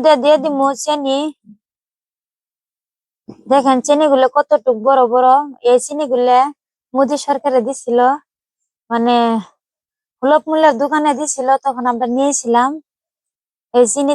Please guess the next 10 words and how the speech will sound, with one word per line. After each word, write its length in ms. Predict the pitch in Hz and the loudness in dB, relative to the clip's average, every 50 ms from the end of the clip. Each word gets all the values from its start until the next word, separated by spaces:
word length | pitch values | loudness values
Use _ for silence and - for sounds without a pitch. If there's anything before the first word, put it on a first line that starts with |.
| 240 | 2
দিয়ে 120 | 269 269 262 262 | 2 2 2 2
আজকে 180 | 254 - - 262 | 0 -2 -2 -2
আমি 120 | 240 247 226 - | -2 -2 -4 -6
পিঠা 180 | 285 - 240 240 | -8 -4 -2 -2
বানাইতেছি। 540 | 240 233 240 240 - - 233 - - - 262 277 294 294 - _ _ _ _ _ _ _ _ _ _ _ _ - | 0 0 -2 -4 -4 -6 -10 -10 -6 -2 -2 -2 -2 -2 -6 _ _ _ _ _ _ _ _ _ _ _ _ 0
নারিকেল 360 | 262 269 285 294 - 320 311 - | 2 2 2 2 2 2 0 0
কুড়ানি 380 | - 320 294 277 254 262 269 294 330 339 285 _ _ 254 | 0 0 2 2 2 0 0 0 -2 -4 -6 _ _ -10
অল্প 140 | 269 240 294 294 269 | -4 0 0 2 2
করে 140 | 294 277 285 277 | 2 2 2 2
উপর 140 | 233 302 | 0 -2